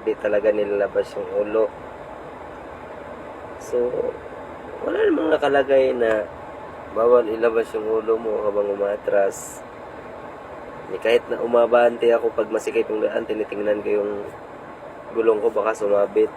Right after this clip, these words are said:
Iba kasi yung may pahalaga ka sa sasakyan.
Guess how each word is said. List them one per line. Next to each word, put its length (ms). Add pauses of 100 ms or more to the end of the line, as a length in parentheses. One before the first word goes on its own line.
(720)
Iba 180
kasi 240
yung 160
may 80
pahalaga 560
ka 80
sa 320
sasakyan. 400